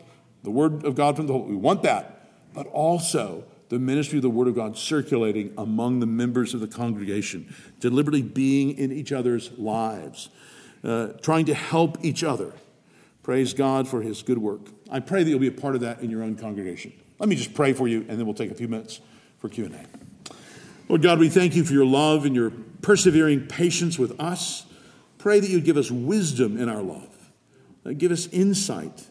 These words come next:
uh, in the way we should live with the days that you give us. We pray that you'd bless each church represented here. Pray that they would be thick with a culture of loving each other by the work of your Holy Spirit.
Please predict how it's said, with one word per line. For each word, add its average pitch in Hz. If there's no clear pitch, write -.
uh, 135
in 127
the 131
way 147
we 165
should 147
live 135
with 120
the 131
days 160
that 185
you 170
give 139
us. -
We 113
pray 147
that 147
you'd 123
bless 139
each -
church 180
represented 131
here. 90
Pray 131
that 123
they 127
would 120
be 113
thick -
with 123
a 120
culture 151
of 110
loving 143
each 143
other 110
by 120
the 113
work 113
of 113
your 107
Holy 110
Spirit. -